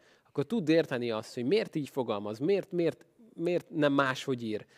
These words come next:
miért ez a célja, miért pont ezekről ír, miért nem más dolgokról ír. Ezeket szeretnénk majd egyesével kibontani, kibontogatni,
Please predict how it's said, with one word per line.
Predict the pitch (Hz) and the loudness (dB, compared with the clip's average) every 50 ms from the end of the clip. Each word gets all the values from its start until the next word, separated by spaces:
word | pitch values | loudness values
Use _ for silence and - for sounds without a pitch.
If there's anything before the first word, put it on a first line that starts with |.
| - - _ _ | -20 -20 _ _
miért | - 151 170 175 170 - | 2 2 4 4 2 0
ez | 175 160 139 | -2 0 0
a | 156 | -2
célja, | 139 - - - 156 139 120 117 | -2 -2 0 0 2 2 2 2
miért | 127 156 202 190 | 2 2 2 2
pont | - 220 196 190 | 2 0 2 4
ezekről | 196 196 185 185 165 - 143 143 131 | 4 4 4 4 2 2 0 0 2
ír, | 127 120 123 | 2 0 0
miért | 127 147 214 226 | 2 2 2 2
nem | 226 214 | 2 2
más | 208 202 185 151 | 2 2 2 2
dolgokról | 117 147 147 131 120 127 120 - 123 123 117 | 2 4 4 4 4 0 -2 -2 -2 -2 -2
ír. | 117 110 95 92 - - _ - - - _ | -2 -4 -4 -6 -8 -12 _ -20 -20 -8 _
Ezeket | - 160 156 156 - - | -2 0 0 0 0 0
szeretnénk | - - 147 139 127 123 127 131 | 2 2 4 4 4 2 0 -2
majd | 127 123 | 0 0
egyesével | 127 123 123 123 113 - - 123 113 107 101 98 104 101 - _ _ _ _ _ _ | 0 0 0 -2 -6 -6 -6 -4 -2 -2 -2 -2 -4 -6 -10 _ _ _ _ _ _
kibontani, | - - 151 135 151 151 151 151 160 147 139 | -4 -2 0 2 2 2 2 2 0 0 0
kibontogatni, | 131 - - 139 131 139 139 131 - 147 143 151 147 147 - 160 156 160 | 0 -2 -2 -2 0 0 -2 -2 -2 0 0 0 0 0 0 -2 -2 -2